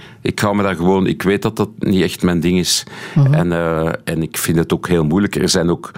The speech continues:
Speaker 1: heel weinig liedjes zoals dat nu van, van Steve Earle die dat echt, die daar echt
Speaker 2: Mhm.
Speaker 1: mee wegkomen.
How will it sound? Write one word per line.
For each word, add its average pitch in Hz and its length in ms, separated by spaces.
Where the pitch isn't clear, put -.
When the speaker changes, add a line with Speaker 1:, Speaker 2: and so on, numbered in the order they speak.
Speaker 1:
heel 85 580
weinig 104 480
liedjes - 560
zoals 87 380
dat 87 200
nu 95 160
van, 78 380
van 82 140
Steve - 360
Earle 87 280
die 80 140
dat 76 260
echt, - 320
die - 180
daar - 140
echt 123 100
Speaker 2:
Mhm. 147 100
Speaker 1:
mee 85 120
wegkomen. 80 560